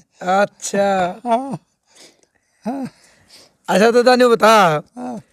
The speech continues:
Speaker 1: मतलब, कै साल का ब्याह दिया था? छोटे ने ब्याह कर दे जी तो पहला, हाँ।
Speaker 2: ना, मैं तो जमा बड़ा ब्याह सुन।
Speaker 1: <laughs> कै साल का था?
Speaker 2: दो पर ब्याह सुन मैं।
Speaker 1: कै साल का था?
Speaker 2: साल का तो मैं चालीस का अलावा हो रहा था, चालीस पैंतालीस का अलावा।
Speaker 1: अच्छा,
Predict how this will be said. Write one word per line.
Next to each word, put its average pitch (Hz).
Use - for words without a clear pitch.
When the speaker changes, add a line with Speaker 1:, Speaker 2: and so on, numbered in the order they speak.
Speaker 1:
मतलब, 202
कै 240
साल 240
का 240
ब्याह 226
दिया 214
था? 160
छोटे 254
ने 262
ब्याह 220
कर 214
दे 202
जी 208
तो 220
पहला, 214
हाँ। 226
Speaker 2:
ना, 277
मैं 294
तो 302
जमा 262
बड़ा 254
ब्याह 262
सुन। 269
Speaker 1:
<laughs> 240
कै 240
साल 247
का 247
था? 185
Speaker 2:
दो 269
पर 285
ब्याह 262
सुन 320
मैं। 302
Speaker 1:
कै 254
साल 247
का 233
था? 180
Speaker 2:
साल 294
का 294
तो 285
मैं 254
चालीस 262
का 294
अलावा 269
हो 240
रहा 302
था, 294
चालीस 277
पैंतालीस 269
का 269
अलावा। 262
Speaker 1:
अच्छा, 202